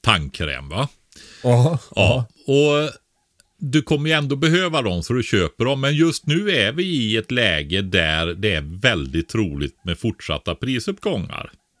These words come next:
Speaker 2: Ja.
Speaker 1: Och det innebär ju att det är ju en trolig, alltså man, eh, ska vara försiktig alltid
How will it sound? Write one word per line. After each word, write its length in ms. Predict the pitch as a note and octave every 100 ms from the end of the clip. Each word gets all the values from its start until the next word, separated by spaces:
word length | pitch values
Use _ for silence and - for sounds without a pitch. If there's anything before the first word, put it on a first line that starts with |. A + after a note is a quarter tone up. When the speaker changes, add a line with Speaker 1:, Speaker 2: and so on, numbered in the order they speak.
| _ _ -
Speaker 2:
Ja. 280 | A#2+ A2 - _ _ _ _
Speaker 1:
Och 140 | - G2
det 60 | G#2
innebär 560 | D3+ A2+ F2+ G2 F#2+
ju 240 | G2 G2+ G2
att 240 | G2+ - - -
det 380 | E3 E3+ A2 G#2
är 200 | F2 E2+
ju 240 | A2+ C#3+ C3+
en 440 | G#2+ F2+ F2 E2 - _ _ _ _ _ _ -
trolig, 800 | A#2+ D3+ A#2 E2+ G#2+ D3 E2 C#2 - _ _
alltså 260 | - E2 -
man, 380 | F#2+ F#2+ F2+ E2+
eh, 240 | - - -
ska 160 | -
vara 140 | G2 F#2+
försiktig 540 | - F#2 A2+ - -
alltid 300 | F2 D2+ -